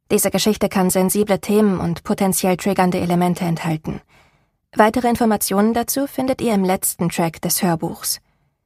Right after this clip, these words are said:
Bitte beachtet, dass diese massive Spoiler für die gesamte Handlung enthalten können.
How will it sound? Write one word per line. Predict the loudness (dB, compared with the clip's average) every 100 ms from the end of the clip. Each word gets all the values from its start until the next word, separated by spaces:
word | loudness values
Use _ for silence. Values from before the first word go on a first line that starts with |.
| _ _ -2
Bitte | 0 2
beachtet, | 2 2 0 -2 -2
dass | -4
diese | -2 0 2
massive | 2 0 0 0
Spoiler | 0 0 2 2
für | 0 -4
die | -2
gesamte | 2 2 2 0
Handlung | 0 2 2 2
enthalten | 0 -2 -2 -2
können. | -4 -4 -4